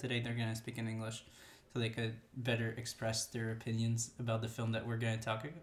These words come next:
about today. And this still counts as the series Coup de Cœur Fantasia because it was shown at Fantasia in avant-première. So even though if everyone can go see it, then yeah, we can still talk about it. So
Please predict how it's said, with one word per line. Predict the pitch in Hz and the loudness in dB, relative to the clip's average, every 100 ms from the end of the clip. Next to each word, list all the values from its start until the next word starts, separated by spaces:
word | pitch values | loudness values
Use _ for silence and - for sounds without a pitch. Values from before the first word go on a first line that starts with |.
| - | -8
about | 156 180 - | -2 -2 0
today. | 190 202 202 - - - - | 4 6 4 -4 -10 -12 12
And | 170 165 151 | 12 12 12
this | 190 214 | 12 12
still | - 220 196 | 12 12 12
counts | 170 175 180 - | 12 12 10 10
as | 156 147 143 | 12 12 12
the | 139 139 135 131 | 12 12 12 12
series | 131 - 143 139 131 | 10 8 10 10 8
Coup | - | 4
de | - 143 | 8 10
Cœur | 135 | 10
Fantasia | 143 135 131 127 143 | 8 8 8 8 8
because | 131 123 190 277 - - | 6 8 10 10 6 6
it | |
was | 127 123 117 | 6 6 4
shown | - 120 | 2 2
at | 113 113 | 2 2
Fantasia | 120 113 120 117 113 110 - | 0 0 0 0 0 -2 -2
in | 117 113 113 | 0 0 0
avant-première. | 113 117 117 113 117 120 | 2 2 2 0 0 -4
So | - 120 113 110 - - - - - - | -4 0 0 0 -6 -14 -12 -12 -12 0
even | 135 127 120 | 4 6 6
though | 120 | 4
if | 117 | 2
everyone | 127 120 123 120 117 | 2 2 4 4 4
can | 120 | 2
go | 113 113 | 4 0
see | - 180 165 | 2 4 6
it, | 135 - - - - - - - - - - - | 4 0 -12 -18 -20 -20 -20 -20 -20 -18 -16 -6
then | 131 127 117 113 | 4 6 6 4
yeah, | 120 110 - - 147 | 4 2 2 -6 0
we | 120 | 4
can | 131 | 4
still | 117 127 | 4 2
talk | 120 113 | 4 4
about | 110 104 | 4 2
it. | - - | 0 0
So | 139 123 | 4 4